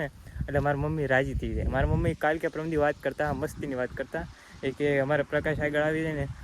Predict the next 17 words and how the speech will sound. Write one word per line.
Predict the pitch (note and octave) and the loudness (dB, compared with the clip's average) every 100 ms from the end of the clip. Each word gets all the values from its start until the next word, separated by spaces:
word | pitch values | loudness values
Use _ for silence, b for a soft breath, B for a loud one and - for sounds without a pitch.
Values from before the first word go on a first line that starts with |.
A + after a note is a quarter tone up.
| B B | B B
તો | - C#3 C3+ | 0 2 4
અમારે | C#3+ C#3+ | 2 0
છે | D#3+ | -2
ને | D3 | -2
સારું | D3 D3 C#3 | 0 0 0
કામ | C#3 C3+ | -4 -2
કરવાનું | C3+ C3+ - | -4 -4 -4
છે. | D3 - | -4 0
પહેલો | C#3+ C#3 | 0 2
પગાર | C3 C#3 C3+ | 2 2 2
આવે | C#3+ D3+ D3 - - | 2 0 -2 -8 -6
YouTube-માંથી, | C#3 C#3 C3+ C#3 C#3+ C#3 C3+ - | -4 -2 -2 -4 -2 0 0 -2
જેમ | C#3 C3 | -4 -4
કે | C3+ C3 C3 C3 | -2 0 0 -2
સો | D3 C#3 | 0 2
ડોલર | C#3 C#3 C3 | 2 2 2
આવતા | C#3 C#3 | 0 0